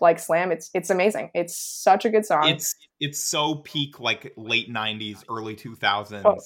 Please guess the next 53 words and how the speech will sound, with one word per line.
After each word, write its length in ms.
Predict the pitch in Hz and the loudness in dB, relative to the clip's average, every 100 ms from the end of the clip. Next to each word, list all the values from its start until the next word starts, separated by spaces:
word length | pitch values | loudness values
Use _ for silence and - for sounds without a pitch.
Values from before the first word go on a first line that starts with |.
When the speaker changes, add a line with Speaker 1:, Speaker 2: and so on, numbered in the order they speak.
| 104 | -6
Speaker 2:
like, 220 | 104 - | -6 -2
pop 280 | 113 104 - | 0 0 -2
culture. 500 | 107 101 104 98 90 110 | -10 -10 -12 -14 -16 -8
Like, 320 | 110 101 - | -4 -4 -2
it, 300 | 117 120 120 | -2 2 4
yeah, 160 | 113 95 | 8 10
I, 300 | 120 127 127 | 12 12 12
I 20 | 135 | 8
know, 200 | 139 120 | 0 0
I 60 | 123 | 0
remember 420 | 123 135 135 120 | 0 -4 -4 -6
this 180 | 107 117 | -10 -12
music 280 | 107 95 104 | -12 -12 -12
video 260 | 104 98 | -10 -10
well. 320 | 92 95 92 95 | -10 -8 -8 -10
It 120 | 98 | -14
is 200 | 98 - 117 | -16 -18 -12
one 140 | 120 120 | -6 -6
of 60 | 113 | -4
the 60 | |
most 180 | 110 - 117 | -8 -10 -12
bizarre 340 | 104 101 101 | -6 -6 -6
things 240 | 104 101 95 | -10 -12 -12
I've 120 | 98 | -12
ever 180 | 95 92 | -12 -14
seen. 380 | 95 95 90 - _ _ _ | -14 -14 -18 -20 _ _ _
Speaker 1:
Yeah, 140 | 403 - | 4 8
Speaker 2:
The 40 | |
Speaker 1:
like 160 | 277 311 | 8 8
you 60 | 311 | 8
said, 200 | 320 254 | 10 10
it, 140 | 208 - _ | 8 0 _
it's 140 | 233 214 | 0 2
very 640 | 190 226 269 262 208 - _ - | 8 10 10 8 2 0 _ 10
of 220 | 196 175 | 10 8
the 60 | 160 | 2
time. 340 | 160 160 165 - _ _ | 2 2 -4 -12 _ _
Speaker 2:
Yes. 420 | 127 110 90 - - _ _ _ _ _ _ _ _ _ - | -2 -2 -2 -10 -20 _ _ _ _ _ _ _ _ _ -6
Speaker 1:
Yeah. 200 | - 214 - | 4 4 2
<laughs> 40 | - - - 554 - - - | -10 -12 -10 -10 -10 -8 -2
And, 320 | 262 226 202 - - | 2 2 2 -2 4
oh 80 | 240 | 6
my 80 | 196 | 8
God, 160 | 185 | 6
just 140 | 202 247 | 4 6
going 180 | 240 | 6
back 240 | 190 180 - | 10 8 8
through 160 | 185 196 | 6 6
it 60 | |
and, 100 | 180 | 6
like, 300 | 175 170 165 _ _ _ _ - | 2 2 0 _ _ _ _ 6
watching 400 | 185 196 190 180 | 6 8 4 0
this 400 | 170 - - | -2 -4 -8